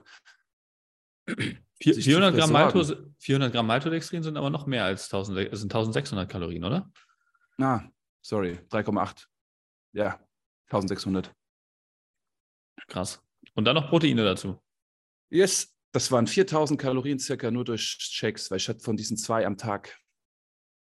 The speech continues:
Speaker 1: Au Backe.
Speaker 2: Ja, ich kann dir mal die Körperfettmessung dazu zeigen. Die war krass. Ich hab
Speaker 1: Ah.
Speaker 2: vier oder fünf Kilo Muskel aufgebaut. Das war krass.
Speaker 1: Okay.
Speaker 2: Dieser Monat war,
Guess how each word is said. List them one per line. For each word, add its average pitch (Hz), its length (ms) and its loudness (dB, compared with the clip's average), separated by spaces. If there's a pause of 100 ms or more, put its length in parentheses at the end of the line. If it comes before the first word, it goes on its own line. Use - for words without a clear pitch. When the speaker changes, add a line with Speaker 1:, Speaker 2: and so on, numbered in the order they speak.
(840)
Speaker 1:
Au 92 260 -10
Backe. 87 440 -12 (920)
Speaker 2:
Ja, 98 320 0 (140)
ich - 80 -14
kann 135 140 2
dir 147 60 4
mal 120 80 2
die 104 100 0
Körperfettmessung 110 720 -6
dazu 104 260 -4
zeigen. 101 600 -6
Die 107 60 -8
war 107 100 -4
krass. - 400 -8 (720)
Ich 143 80 -2
hab 113 100 -2 (160)
Speaker 1:
Ah. - 80 -6
Speaker 2:
vier 143 200 4
oder 117 120 0
fünf - 180 -10
Kilo 120 200 -2
Muskel 120 280 -2
aufgebaut. - 640 -4 (600)
Das - 60 -20
war 123 80 -2
krass. 104 340 0
Speaker 1:
Okay. - 140 -16
Speaker 2:
Dieser 110 140 0
Monat 127 340 0
war, 90 240 -6